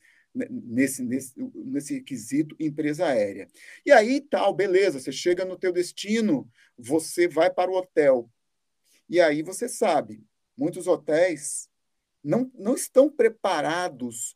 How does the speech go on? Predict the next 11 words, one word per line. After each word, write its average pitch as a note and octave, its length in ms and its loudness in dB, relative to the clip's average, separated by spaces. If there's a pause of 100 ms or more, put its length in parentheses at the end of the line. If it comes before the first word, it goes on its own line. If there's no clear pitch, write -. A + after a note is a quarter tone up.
(240)
com D#3+ 580 -2
acessibilidade C#3+ 720 -2
atitudinal D3 760 -2
e A3+ 80 0
nem A3 340 0
arquitetônica, A#3+ 1200 0 (1000)
né? C#3+ 260 -2 (340)
É, C3+ 240 2
há - 120 0
muito, A#3 640 -6
há, C#3+ 100 -6